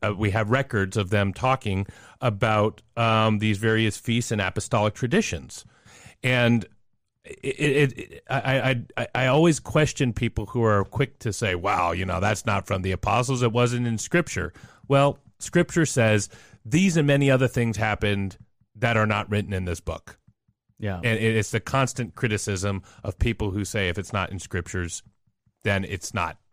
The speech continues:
Speaker 1: apostolic.
Speaker 2: Right.
Speaker 1: But the, these men, Methodius of Patara, Cyril of Jerusalem,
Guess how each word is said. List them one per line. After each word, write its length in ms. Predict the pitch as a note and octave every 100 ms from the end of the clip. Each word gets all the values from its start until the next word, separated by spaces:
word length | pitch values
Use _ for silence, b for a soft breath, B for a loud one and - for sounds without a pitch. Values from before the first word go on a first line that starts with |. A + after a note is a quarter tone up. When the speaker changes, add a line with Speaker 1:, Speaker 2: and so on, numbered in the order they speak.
| _
Speaker 1:
apostolic. 680 | F2 - F2+ - D#2 - - - _ _ B B
Speaker 2:
Right. 160 | G2
Speaker 1:
But 260 | C3+ A2+ - _ -
the, 240 | A2+ C3+ C#3
these 320 | A#2+ D#3 D3
men, 340 | B2 A2+ G#2+ G#2 B B
Methodius 520 | A#2 C3 B2 C3 -
of 140 | A2+
Patara, 640 | - G#2 - B2+ A#2+ C3 C#3+ b b b
Cyril 440 | - - C#3+ C3+ C3
of 100 | A2
Jerusalem, 720 | A2 G#2+ A#2+ A#2+ B2 A#2+ A#2